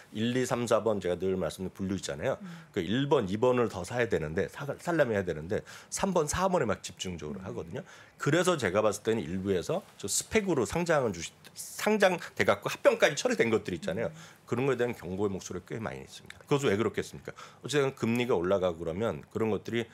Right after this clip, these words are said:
Speaker 1: 스펙이 해서 상장된 게 상당히 어려워질 수 있다는 겁니다. 약간 다른 얘기부터 했지만, 스펙이 왜 스펙을 했냐면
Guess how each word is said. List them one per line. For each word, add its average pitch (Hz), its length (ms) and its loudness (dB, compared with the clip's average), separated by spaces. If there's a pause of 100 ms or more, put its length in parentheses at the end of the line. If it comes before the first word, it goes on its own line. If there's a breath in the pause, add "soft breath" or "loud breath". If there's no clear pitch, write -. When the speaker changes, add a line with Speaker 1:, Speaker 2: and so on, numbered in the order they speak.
(120)
Speaker 1:
스펙이 170 600 -2 (840)
해서 139 400 2
상장된 143 500 2
게 95 80 0
상당히 123 360 -6
어려워질 120 360 -2
수 - 140 -12
있다는 - 280 -12
겁니다. - 280 -14 (720 loud breath)
약간 113 240 2
다른 104 280 0
얘기부터 110 260 -2
했지만, 110 300 -2
스펙이 175 540 -2
왜 104 200 4
스펙을 131 360 -4
했냐면 107 560 0